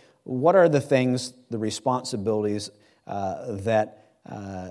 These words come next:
that Jude, uh, says that we should do? The first one is this. Uh, we should build. Building up yourselves on your most holy faith. And so we know that we're a work in progress.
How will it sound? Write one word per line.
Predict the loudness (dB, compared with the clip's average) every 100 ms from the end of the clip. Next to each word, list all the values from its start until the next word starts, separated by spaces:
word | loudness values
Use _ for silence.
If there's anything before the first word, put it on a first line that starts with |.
| -6
that | 0 0 0
Jude, | 0 2 2 -2 -12 _ -14
uh, | -12
says | 0 2 2 0
that | -4
we | -4
should | -6 -4
do? | -4
The | -2
first | 0 0 0
one | -2
is | -2 2
this. | 0 0 -8 -16 _ _ _ _ _ _ _ _ -16 -10
Uh, | -10 -8
we | -2 -2
should | 0 -2 2
build. | 2 2 -2 -12 _ _ _ -12 -4
Building | 6 8 8 6 4 -2 -2
up | -2 -2 0
yourselves | 2 2 0 2 4 2 -2 -6 -14 -18 _ _ _ -2
on | 2 4
your | 2 2
most | 2 2 0 -2 -18
holy | -4 -2 0 -4
faith. | -4 -6 -8 -10 -20 _ _ _ _ _ _ -8
And | -6
so | 2 6 6 4 0
we | -2 2
know | 4 4 4
that | 2 0 -2 -10 _ _ -20 -20 -20 -20 -20 _
we're | -10 0 2
a |
work | 2 0 -2
in |
progress. | -4 -4 -4 -8 -18 -20 -20